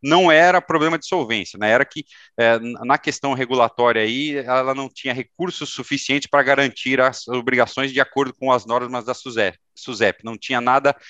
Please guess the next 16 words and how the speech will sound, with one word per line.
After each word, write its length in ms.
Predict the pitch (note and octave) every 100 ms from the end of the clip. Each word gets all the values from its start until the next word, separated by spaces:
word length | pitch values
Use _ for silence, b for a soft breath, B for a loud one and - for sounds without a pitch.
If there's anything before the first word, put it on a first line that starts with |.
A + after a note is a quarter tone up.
| B
a 120 | - A2+
ver 260 | G#2 B2+
com, 680 | - C3+ C3+ B2+ A#2+ A2 E2 E2
com 120 | _ B2
a 40 |
questão 280 | - - B2
da 40 |
solvência, 480 | - C#3 A2+ F2+ -
mas 200 | A2 C3+
o 40 |
mercado 360 | C#3 C#3 C#3+ C#3
bateu 260 | B2+ - C#3
forte 460 | - B2 C#3+ -
na 100 | A#2+
ocasião 420 | A2+ G#2+ G#2 G#2+
também, 320 | G#2+ G2+ A#2+